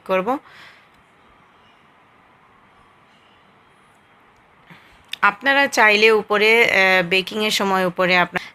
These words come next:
চিনি, আহ, দিয়ে দিতে পারেন। আমি তো আমার, অ-, অল্প মিঠা খেতেই ভালো লাগে, তাই আমি চিনি দেই নাই। তারপর এটা দিয়ে দিলাম।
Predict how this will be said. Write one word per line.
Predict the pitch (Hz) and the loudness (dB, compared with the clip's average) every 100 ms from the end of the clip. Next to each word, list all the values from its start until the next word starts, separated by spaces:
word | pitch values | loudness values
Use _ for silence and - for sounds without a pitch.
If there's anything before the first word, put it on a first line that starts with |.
| _ | _
চিনি, | 220 202 202 202 - | -4 -2 -2 -2 -4
আহ, | - 185 | -4 -2
দিয়ে | 180 180 | 0 -2
দিতে | 185 190 | -2 -2
পারেন। | 180 180 185 220 | 0 0 0 -2
আমি | - 170 185 254 - _ _ _ - - _ _ | -4 -4 -2 -4 -8 _ _ _ -20 -20 _ _
তো | 175 165 | -6 -4
আমার, | 165 170 175 180 180 | -2 0 0 2 0
অ-, | - 180 175 170 170 170 - | 0 0 0 0 2 0 -2
অল্প | - 180 175 190 | -2 -4 -4 -6
মিঠা | 190 180 196 | -4 -4 -4
খেতেই | 180 202 175 180 | -6 -6 -4 -4
ভালো | 185 175 175 | -2 -2 0
লাগে, | 175 175 233 | 0 -2 -6
তাই | 233 180 170 | -4 -4 -2
আমি | 170 | -4
চিনি | 165 180 170 165 | -6 -6 -6 -4
দেই | 170 175 | -4 -2
নাই। | 208 285 349 311 - | -4 -6 -10 -20 -6
তারপর | 175 - 180 | -4 -2 -2
এটা | 175 185 | 0 -2
দিয়ে | 175 180 180 | -4 -4 -4
দিলাম। | 190 208 | -2 -2